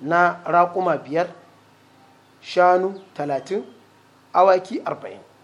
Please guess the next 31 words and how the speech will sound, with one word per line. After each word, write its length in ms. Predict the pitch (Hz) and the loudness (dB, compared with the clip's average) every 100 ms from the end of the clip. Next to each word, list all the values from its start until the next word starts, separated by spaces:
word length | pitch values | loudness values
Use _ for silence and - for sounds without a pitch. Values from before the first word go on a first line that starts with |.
| _ _ | _ _
Allazi 360 | 147 165 170 185 | -4 -2 -2 -4
yusaddiqu 580 | 170 - 170 160 190 175 | -8 -6 -8 -8 -8 -4
ma'ahu, 500 | 165 190 165 170 180 - _ _ - 160 156 147 | 0 2 0 -2 -8 -12 _ _ -18 -14 -14 -4
da, 300 | 151 143 147 - - - - | -2 -2 -4 -18 -20 -20 -16
eh, 1000 | 151 160 151 143 139 135 135 131 131 131 | -10 -6 -4 -2 -4 -4 -4 -4 -6 -12
zai 180 | 135 190 | -4 0
ba 180 | 180 180 | 6 4
da 80 | 175 | 4
zakka 400 | 143 135 - 196 | -4 -6 -2 -4
tare 260 | 196 165 180 | 2 2 2
da 100 | 175 | 0
su, 220 | 147 180 190 - _ | -4 -10 -14 -20 _
ma 200 | 143 180 185 | -2 2 2
afada 300 | 151 190 175 | 4 2 2
ilai 260 | 151 175 | -4 -4
sahibuhu, 640 | 160 165 165 185 151 156 180 - - - | -4 -6 -6 -6 -6 -10 -12 -16 -20 -6
abinda 540 | 147 185 180 175 - | -2 0 2 2 2
mai 180 | 151 147 | -6 -8
su 180 | 131 170 | -8 -4
ya 100 | 170 | -4
samu. 340 | 165 170 165 127 - _ _ - | 2 4 4 0 -18 _ _ -6
Min 200 | 170 185 | -2 -2
qalilin, 540 | 170 156 185 185 202 - - _ | -2 0 0 0 -4 -6 -20 _
kaɗan 340 | 160 - 180 | -10 -6 -4
ya 80 | 190 | -4
samu, 420 | 185 202 208 185 143 | 0 2 2 0 -6
ya 140 | 151 | -4
haɗa 280 | 165 202 196 | -2 0 -2
da 100 | 143 | -2
na 100 | 147 | -6
da, 280 | 170 202 147 | 2 2 2